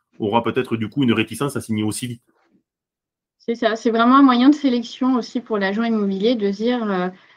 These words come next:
Speaker 2: euh, bah, si mon acheteur, euh, semble un peu, euh, frileux à l'idée de, de signer en soixante-douze heures, euh, bah, finalement, c'est qu'il est peut-être pas si engagé, peut-être qu'il est pas prêt, qu'il n'a pas eu vraiment le coup de cœur.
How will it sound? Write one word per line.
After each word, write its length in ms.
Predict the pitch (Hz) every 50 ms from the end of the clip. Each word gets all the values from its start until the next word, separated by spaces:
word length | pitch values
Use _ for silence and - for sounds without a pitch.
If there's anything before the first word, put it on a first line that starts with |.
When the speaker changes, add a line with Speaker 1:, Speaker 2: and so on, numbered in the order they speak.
| _ - -
Speaker 2:
euh, 240 | 190 190 185 185 180
bah, 140 | 180 190 202
si 180 | 202 - 277
mon 180 | 269 269 262 254
acheteur, 640 | 233 220 233 226 - - 262 247 247 254 254 226
euh, 320 | 214 202 190 185 180 180 180 185 - _ _ _
semble 600 | - - - 262 254 254 254 240 220 185 160 - -
un 140 | 208 220 226
peu, 380 | 226 _ - 240 240 240 226
euh, 300 | 220 208 196 190 185 185
frileux 500 | 185 190 - - 285 285 277 294 302 302
à 100 | 294 233
l'idée 440 | 220 220 233 233 214 208 240 247 254
de, 240 | 226 208 202 196 190
de 160 | 185 185 190
signer 400 | 202 196 - - 233 240 254 262
en 100 | 240 214
soixante-douze 760 | 202 - - 220 226 226 269 247 240 233 214 220 214 208 208
heures, 340 | 226 254 311 339 269 208 196 - - - _ _ _ _ - -
euh, 560 | 202 196 196 190 190 190 185 185 185 185 180
bah, 160 | 175 196 196
finalement, 500 | 202 - - 247 226 214 208 226 254 285
c'est 200 | 285 - 226 214
qu'il 180 | - 214 196 202
est 60 | 196
peut-être 200 | - 214 208 202
pas 120 | 226 226
si 180 | 226 - - 254
engagé, 540 | 233 220 214 202 196 196 190 233 262 294 294
peut-être 220 | 302 240 214 -
qu'il 140 | - 220 208
est 80 | 208
pas 140 | 208 196 175
prêt, 240 | 175 - - 247 254
qu'il 280 | 254 - - 196 196 185
n'a 100 | 180 170
pas 200 | - - 214 226
eu 80 | 240
vraiment 280 | 214 208 220 226 240 240
le 60 | 233
coup 140 | - - 208
de 80 | 208
cœur. 300 | - - 247 269 330 330